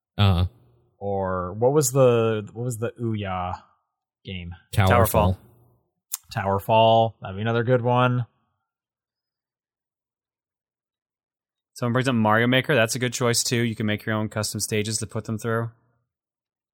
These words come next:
Speaker 1: Mm-hmm.
Speaker 2: Would that be like the, um, the Olympic, like, like the committee, us, would make the stages to give
Speaker 3: Yeah.
Speaker 2: out to
Speaker 1: Yeah.
Speaker 2: the teams? I see. Yeah,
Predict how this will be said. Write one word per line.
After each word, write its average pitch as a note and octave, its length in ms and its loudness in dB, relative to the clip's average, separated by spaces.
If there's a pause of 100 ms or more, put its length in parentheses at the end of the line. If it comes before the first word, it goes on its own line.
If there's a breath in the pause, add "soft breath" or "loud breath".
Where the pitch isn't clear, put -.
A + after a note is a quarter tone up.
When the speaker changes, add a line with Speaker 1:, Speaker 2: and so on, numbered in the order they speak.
(420)
Speaker 1:
Mm-hmm. A2+ 280 4 (2750)
Speaker 2:
Would B2+ 100 2
that C#3+ 100 4
be C#3+ 100 2
like C#3 180 4
the, C3 140 4
um, A#2+ 160 0 (100)
the A#2+ 140 0
Olympic, A2+ 500 -2 (300)
like, G2+ 180 -8 (220)
like G#2 160 -10
the - 60 -14
committee, A#2+ 380 -4
us, A2 280 -4
would A2+ 140 -4
make A2 280 -6
the G#2+ 120 -6
stages A2+ 680 -4
to A#2 120 -8
give B2+ 160 0
Speaker 3:
Yeah. G#2 160 4
Speaker 2:
out G#2 140 -6 (120)
to G2 540 -8
Speaker 1:
Yeah. G2+ 300 4
Speaker 2:
the A2 100 -6
teams? A2 540 -8
I F2+ 100 -10
see. - 240 -14
Yeah, F#2+ 320 -14